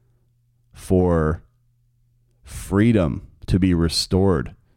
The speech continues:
to our nations, for things to g-, just go back to the way they were, for maybe a little bit of justice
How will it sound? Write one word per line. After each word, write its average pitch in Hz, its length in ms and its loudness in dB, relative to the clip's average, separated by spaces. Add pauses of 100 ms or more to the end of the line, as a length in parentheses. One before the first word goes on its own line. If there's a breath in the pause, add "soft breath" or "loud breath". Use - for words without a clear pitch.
(340)
to 98 160 2
our 92 140 4
nations, 90 720 -2 (480)
for 101 120 0
things 147 420 2
to 135 100 2
g-, 117 260 0
just 143 280 0
go 160 200 4
back 151 400 0
to 147 120 2
the 113 100 4
way 127 260 2
they 151 160 2
were, 120 480 0 (1800)
for 117 180 0
maybe 143 240 4
a 131 80 4
little 165 200 4
bit 165 140 2
of 107 140 0
justice 110 920 0